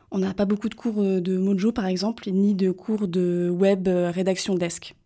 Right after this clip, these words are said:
Du coup, les deux conseils, euh, pour, euh, entrer à l'E J T, le premier, c'est de ne surtout pas être prétentieux, parce que ça, le jury, euh,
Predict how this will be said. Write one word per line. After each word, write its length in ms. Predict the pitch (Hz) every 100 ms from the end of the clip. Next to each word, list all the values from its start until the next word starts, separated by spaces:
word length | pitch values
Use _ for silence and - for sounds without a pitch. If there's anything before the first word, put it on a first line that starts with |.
| _ 208
Du 160 | 226
coup, 220 | 233 277 214
les 240 | 208 208
deux 160 | 202 240
conseils, 520 | 254 247 247 233 220
euh, 440 | 196 180 180 175
pour, 380 | 170 - 202 185
euh, 100 | 175 -
entrer 260 | 196 -
à 60 | 202
l'E 100 | 190
J 160 | 185 190
T, 320 | 233 247 254
le 180 | 202 220
premier, 360 | - 240 247
c'est 160 | 247 202
de 80 | 180
ne 60 |
surtout 320 | 180 220 247
pas 180 | 233 208
être 140 | 202 196
prétentieux, 520 | 226 220 202 - 190 -
parce 220 | - 180 -
que 80 |
ça, 180 | 185 208
le 140 | 190 175
jury, 400 | 180 185 190 180
euh, 160 | 170